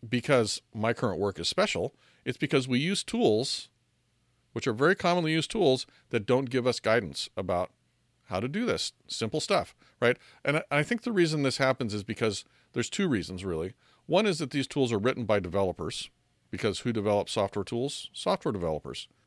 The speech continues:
And what do software developers like to do? They like to create their own things. So they always think everybody else wants to do that.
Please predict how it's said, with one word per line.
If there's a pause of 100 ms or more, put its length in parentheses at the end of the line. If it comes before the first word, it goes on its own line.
(120)
And
what
do
software
developers
like
to
do?
They
like
to (180)
create
their
own
things.
So
they
always
think
everybody
else
wants
to
do
that.